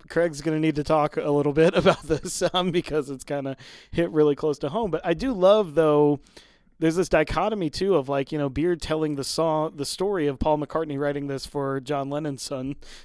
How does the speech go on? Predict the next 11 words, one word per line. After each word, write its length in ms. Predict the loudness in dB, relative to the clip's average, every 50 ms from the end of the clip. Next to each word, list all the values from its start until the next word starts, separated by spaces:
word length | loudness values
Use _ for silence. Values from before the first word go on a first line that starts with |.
| -20 -18
Jude, 380 | -12 -8 -6 -4 -2 -2 -4 -4 -4 -4 -6 -4 -4
and 440 | -2 -2 -2 -2 -2 -2 -4 -4 -6 -8 -14 -20 -20 _ _ _
that, 640 | -14 -4 0 2 2 2 2 0 -2 -6 -10 -10 -10 _ _ -10
you 120 | -8 -6 -4
know, 320 | -4 -4 -4 -4 -6 -8 _ -6
in 160 | -4 -2 -2 0
this 220 | -2 -2 -2 -4
scene, 400 | -8 -6 -6 -4 -4 -4 -4 -4 -4
it 100 | -4 -4 -2
is 180 | -4 -6 -6
Ted's 480 | -2 0 0 2 2 0 -4 -8 -16